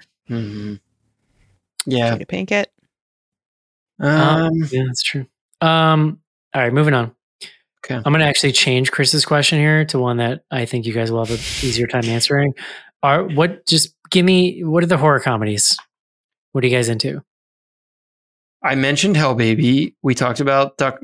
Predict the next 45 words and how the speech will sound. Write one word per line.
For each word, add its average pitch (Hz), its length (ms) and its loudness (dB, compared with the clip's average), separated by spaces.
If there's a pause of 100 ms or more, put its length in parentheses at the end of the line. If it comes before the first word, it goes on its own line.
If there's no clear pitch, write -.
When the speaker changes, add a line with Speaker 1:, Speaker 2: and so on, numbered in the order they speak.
Speaker 1:
Tucker 139 320 0
and 131 80 0
Dale 127 220 2
versus 127 340 0
Evil. 117 500 -2 (520)
Speaker 3:
I 294 200 4
actually 247 260 2
Speaker 1:
Uh, - 40 0
Speaker 3:
think 185 140 4
I 165 40 4
might 156 180 4
not 135 160 2
be 135 100 0
a - 20 2
huge 117 220 -4
horror 117 360 -2
comedy 107 600 -6
fan, - 800 -12 (100)
Speaker 1:
Well, 190 160 2
I 160 100 -2
Speaker 3:
honestly. 185 180 2
Speaker 1:
think 220 120 -2
What 180 280 2
We 208 100 2
Do 160 120 4
in 139 60 2
the 127 80 2
Shadows, 117 680 -2
the 143 140 -2
film, 117 560 -2 (180)
is 117 220 0
incredible. 110 460 -2
Speaker 3:
Yeah. 123 280 0 (160)
Speaker 1:
Just, 139 260 2
Speaker 2:
Yeah. 131 60 0
Speaker 1:
like, 117 160 -2
truly 131 520 4
an 117 80 0
incredible 117 400 -2
film. - 340 -6 (1200)
Those 135 300 2
Speaker 3:
Uh, 220 40 4
Speaker 1:
are 139 120 4
the 185 40 2
Speaker 3:
I'm, 202 60 0